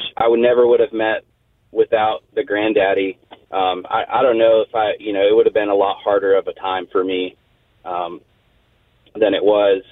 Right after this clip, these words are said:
Um, they had a picture of me and him blown up and sent to me. Um, they sent me a, a, you know, a framed photo of the picture of me and him that I had posted on the forum, uh, you know, saying that he was the granddad of the granddaddy. And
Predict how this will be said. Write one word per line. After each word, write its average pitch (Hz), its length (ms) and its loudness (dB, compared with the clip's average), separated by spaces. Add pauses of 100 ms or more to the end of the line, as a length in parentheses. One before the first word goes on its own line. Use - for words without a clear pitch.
(120)
Um, 95 260 -8
they 110 180 2
had 110 160 0
a 98 80 -2
picture 117 420 -2
of 107 60 -4
me 110 180 0
and 107 200 -4
him 107 160 -2
blown 104 300 0
up 104 220 -2
and 95 180 -6
sent 104 220 -2
to 107 100 -6
me. 104 320 0 (440)
Um, 90 440 -4
they 101 200 2
sent 104 220 -2
me 101 200 0
a, 95 260 0 (100)
a, 95 260 0
you 104 120 -6
know, 92 120 0
a 95 120 -2
framed 110 420 0
photo 104 520 2
of - 120 -8
the 95 80 -6
picture 107 480 0
of 98 160 -4
me 104 200 -2
and 95 100 -6
him 104 220 -4
that 98 100 2
I 95 120 0
had 95 180 -2
posted 101 380 -2
on 95 260 -4 (400)
the 101 160 2
forum, 101 460 0 (460)
uh, 90 360 -4 (1040)
you 110 120 -2
know, 92 140 0 (100)
saying 104 300 0
that 95 160 0
he 120 180 0
was 113 200 2
the 110 80 0
granddad 104 580 -2
of 95 100 -4
the 101 80 -6
granddaddy. 98 880 -2
And 87 320 -10